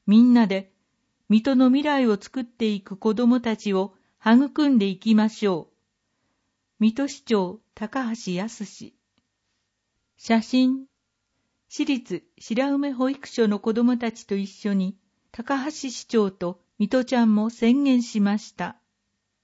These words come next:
写真の説明。園児たちと保育士の皆さんの全員の顔が見えるように並び、手を振っ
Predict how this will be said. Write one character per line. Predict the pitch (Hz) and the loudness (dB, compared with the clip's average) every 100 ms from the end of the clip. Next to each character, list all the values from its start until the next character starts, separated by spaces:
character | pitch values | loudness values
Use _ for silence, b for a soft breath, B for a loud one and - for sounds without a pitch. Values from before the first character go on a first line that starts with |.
| _ _ _ | _ _ _
写 | - 233 | -4 -2
真 | 233 285 285 | 0 2 4
の | 269 | 4
説 | 269 233 233 - | 2 0 0 2
明。 | 220 208 196 214 - _ _ _ _ _ _ _ _ _ - | 4 4 0 -6 -14 _ _ _ _ _ _ _ _ _ -2
園 | 269 294 | 2 2
児 | 254 233 | 0 -2
た | 214 | -2
ち | 214 - | -4 -4
と | 202 | -2
保 | 196 | 0
育 | 254 - - | -2 -4 -12
士 | - | 0
の | 226 | 2
皆 | 208 208 247 | 4 4 2
さ | 240 226 | 0 2
ん | 202 | 2
の | 190 190 - | 0 -4 -8
全 | 175 233 285 | 0 2 4
員 | 277 269 | 4 2
の | 254 | 2
顔 | 247 233 240 | 0 2 4
が | 233 220 | 6 4
見 | 214 240 | 4 2
え | 233 | 2
る | 233 | 2
よ | 208 196 | 2 0
う | |
に | 180 185 | -2 -2
並 | 196 208 202 | 0 -2 -2
び、 | 185 190 _ _ _ _ | -6 -12 _ _ _ _
手 | 302 | -2
を | 277 | 0
振 | |
っ | 240 | -2